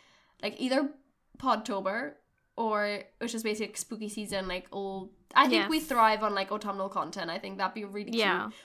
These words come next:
Speaker 1: Or what we were talking about is, like, doing something for
Speaker 2: Valentine's.
Speaker 1: Valentine's. And please help us, like,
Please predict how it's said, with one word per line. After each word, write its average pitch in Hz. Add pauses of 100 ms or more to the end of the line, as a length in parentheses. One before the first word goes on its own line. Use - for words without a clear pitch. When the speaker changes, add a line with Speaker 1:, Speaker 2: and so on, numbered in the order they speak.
(140)
Speaker 1:
Or 269
what 277
we 269
were 269
talking 247
about 240
is, 214
like, 196
doing 208
something 214
for 226 (120)
Speaker 2:
Valentine's. 214
Speaker 1:
Valentine's. 214 (520)
And 269 (320)
please 339
help 453
us, 453
like, 330